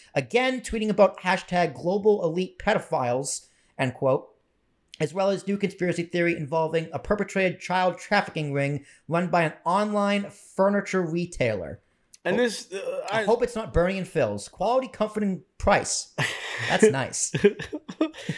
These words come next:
Speaker 2: I, I just, like, wanna confirm for people, 'cause it's like, a lot of times I feel like I hear, like, back in the day, like, this kind of thing, like, would never happen. Like, you would never just say outlandish things.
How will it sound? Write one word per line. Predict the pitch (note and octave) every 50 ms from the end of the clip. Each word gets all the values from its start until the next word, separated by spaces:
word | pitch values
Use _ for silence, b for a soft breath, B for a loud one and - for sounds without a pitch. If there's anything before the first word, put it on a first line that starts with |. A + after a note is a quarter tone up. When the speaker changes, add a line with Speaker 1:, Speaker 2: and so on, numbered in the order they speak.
| B B B B B B B - _
Speaker 2:
I, | - F3 G3+ E3+ - E3 F#3+
I | G3
just, | F3+ D#3+ -
like, | F3 D#3+ D3+ D#3
wanna | D#3+ D#3 D3 D3 C#3
confirm | - - - C3 A#2 A#2 - B2 B2 B2 B2 B2 A#2+ G#2+ - -
for | - - A2+ G2+
people, | - A#2+ A#2 A2+ G2 G#2 G2+ G#2+
'cause | G#2 - A2+
it's | A2 G2 -
like, | A#2 A2 A2 G#2+ G2+ G2 - - _ _ _ _ _ _ _ _ _ _ _ _ _ _ _ _ -
a | B2+
lot | D3+ E3+ F3 D#3+
of | C#3
times | D3 C#3+ C3+ C3 A#2+ A#2
I | A2+
feel | A2+ - A#2+ A2+
like | A2+ A2
I | A2 G#2+
hear, | A2 A2+ A2+ A2 G#2+ G2+
like, | G#2 G2+ G2+ F#2 F2 F#2 F2+ F2+ - _ _
back | B2+ C3+ C3+ B2
in | B2+
the | A#2 A2
day, | G#2 B2+ C3+ C3+ C3
like, | A#2 A2+ A2+
this | B2+ C3+ B2 -
kind | - C#3+ C#3 C3
of | B2 -
thing, | - C#3 C3+ C3+ C3 C3
like, | B2+ A#2+ A2+ A2+ A2
would | A2 A#2+
never | D3 E3+ D#3 C#3+ B2+
happen. | C3 C3 B2 A#2 A2 A2 G#2 G2
Like, | G2+ A2+ A2+ B2+
you | D3 D3
would | C3+
never | C#3 C#3 B2 B2 A#2+
just | A#2 A#2+ G#2+ - -
say | - B2 B2 A#2+ A#2+ A2+
outlandish | G#2 F#2 G2+ A#2 B2 B2 A#2 A#2 A2+ -
things. | - B2 B2 B2+ C3 C3 B2 B2+ -